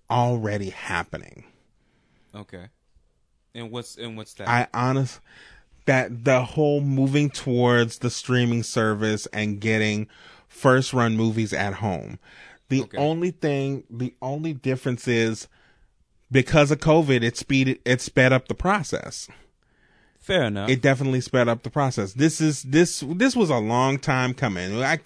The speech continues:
Speaker 1: I saw this shit a mile away.
Speaker 2: It felt a long time
Speaker 1: I
Speaker 2: coming,
Speaker 1: still
Speaker 2: but that ti-, that long time feels like it's getting cut short.
Speaker 1: I still think that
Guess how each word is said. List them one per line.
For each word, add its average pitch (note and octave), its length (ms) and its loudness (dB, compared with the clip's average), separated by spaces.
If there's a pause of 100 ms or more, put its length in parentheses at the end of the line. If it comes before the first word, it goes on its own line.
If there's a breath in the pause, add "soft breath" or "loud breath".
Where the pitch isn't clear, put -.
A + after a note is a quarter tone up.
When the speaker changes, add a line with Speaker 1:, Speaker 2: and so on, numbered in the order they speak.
Speaker 1:
I E3+ 120 2
saw C#3+ 300 2
this C#3+ 160 -2
shit A#2+ 180 -2
a G2 60 -2
mile G2+ 540 -2 (100)
away. F#2+ 420 -2
Speaker 2:
It B2 140 -4
felt G#3 320 2
a D#3+ 60 2
long B2+ 280 0
time A2+ 260 -4
Speaker 1:
I C#3 120 8
Speaker 2:
coming, A#2 180 0
Speaker 1:
still D#3 200 6
Speaker 2:
but D#3 160 0
that C#3 200 -2
ti-, B2+ 80 -4
that C3+ 60 0
long D3+ 280 -2
time D3+ 300 -4
feels C3 320 -6
like A#2+ 100 -4
it's A2+ 120 -10
getting A#2+ 200 -10
cut B2 220 -6
short. A#2 340 -10 (1900 soft breath)
Speaker 1:
I C3 140 6
still D#3+ 440 4
think D#3 600 2
that A2 540 2